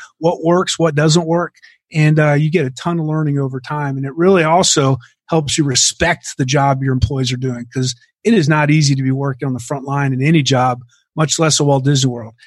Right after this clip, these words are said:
It's hot, it's busy, you're dealing with the public every day,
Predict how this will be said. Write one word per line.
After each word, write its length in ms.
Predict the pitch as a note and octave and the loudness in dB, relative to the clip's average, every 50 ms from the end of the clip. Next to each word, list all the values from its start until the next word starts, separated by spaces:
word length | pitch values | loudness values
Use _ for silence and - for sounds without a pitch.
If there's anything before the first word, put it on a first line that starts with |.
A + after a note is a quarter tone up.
| _ _ _ | _ _ _
It's 180 | F#3+ F#3 E3+ - | -4 -2 -2 -2
hot, 340 | - D#3+ D#3+ F3 F3+ E3+ - - | 0 0 0 0 0 -2 -4 -8
it's 160 | D3+ C3 B2+ | -12 -10 -6
busy, 600 | C3+ C3 D#3+ E3+ E3+ D#3 F3 F#3+ F#3 F3+ F3 F3 _ _ _ _ _ | -2 2 2 2 2 2 2 2 2 0 -2 -6 _ _ _ _ _
you're 100 | - C#3+ | -8 -2
dealing 240 | C3+ D#3 E3 E3+ E3+ | 0 2 2 4 2
with 120 | D#3+ C#3+ C#3 | 2 0 0
the 60 | C3+ | -2
public 380 | - D#3+ D#3+ D#3+ E3+ D#3+ - | -4 -4 -2 -2 -2 0 0
every 240 | F3 E3+ D#3+ E3+ E3 | 0 0 2 2 2
day, 420 | E3 E3+ F3 F3+ F#3 F#3+ F#3 E3 | 2 2 0 0 0 -2 -2 -4